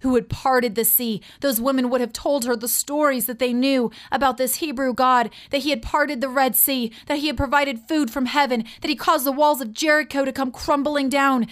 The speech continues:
This God who had promised a Messiah who was gonna save and rule his people forever. This God who had, had promised eternal life in him. She was, and I want you to read this next descriptor of her in verse fourteen. So she was not only a dealer in purple cloth.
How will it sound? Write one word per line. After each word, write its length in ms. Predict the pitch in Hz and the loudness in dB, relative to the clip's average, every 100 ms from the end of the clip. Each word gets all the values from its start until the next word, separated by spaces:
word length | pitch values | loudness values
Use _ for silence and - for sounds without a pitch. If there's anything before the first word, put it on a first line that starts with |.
| - | -6
This 180 | - 302 | -4 -2
God 300 | - 285 294 | 0 2 2
who 120 | 262 | 2
had 120 | 262 - | -2 -2
promised 440 | 302 294 285 - | 2 2 2 -2
a 80 | 269 | 0
Messiah 720 | 262 - - 302 311 277 214 - - | 0 0 2 2 4 2 0 -6 -8
who 80 | 320 | -4
was 120 | 285 226 | -2 -2
gonna 220 | 285 254 | -2 0
save 480 | - 311 302 277 220 | 0 2 2 0 -2
and 320 | 254 247 277 | -4 -2 0
rule 340 | 320 285 233 - - | 2 4 0 -4 -6
his 160 | 277 | -4
people 480 | - 311 302 285 254 | -2 0 0 0 -4
forever. 720 | - 254 - 320 320 240 226 - - | -2 -4 0 2 2 2 -2 -4 -10
This 180 | 302 294 | -2 -2
God 300 | - 311 311 | 0 2 2
who 100 | 277 | 2
had, 240 | 277 220 226 | -2 -2 0
had 220 | 285 - | -2 -2
promised 500 | - 320 311 277 - | -2 2 2 0 -2
eternal 500 | 226 - 359 339 277 | -6 -4 -2 0 0
life 380 | 277 294 320 285 | 2 0 0 -2
in 120 | 233 | 0
him. 340 | 226 196 175 - _ _ _ - | 0 -2 -4 -10 _ _ _ -6
She 280 | - - 311 | -2 0 2
was, 220 | 302 262 | 2 2
and 60 | 262 | 0
I 40 | |
want 160 | 277 277 | 0 -2
you 80 | |
to 60 | 247 | -4
read 180 | 240 262 | -4 -4
this 160 | 233 | -4
next 240 | 269 269 - | -2 -2 -4
descriptor 500 | 220 - 294 - 254 | -4 -4 -6 -2 -4
of 120 | 202 | -2
her 160 | 240 233 | -2 0
in 120 | 226 | 0
verse 220 | 240 226 | 0 -2
fourteen. 520 | - 233 - 277 247 233 - - | -2 -2 0 0 0 -4 -14 -4
So 200 | - 269 | 0 2
she 220 | - 302 | 0 -2
was 160 | 277 262 | -2 2
not 200 | 294 - | 2 2
only 340 | 285 294 285 | 0 0 0
a 60 | 247 | 0
dealer 340 | 254 294 285 | 0 0 0
in 160 | 262 254 | 2 -2
purple 320 | - 254 240 | -2 -4 -4
cloth. 480 | 233 294 277 233 | -2 2 2 2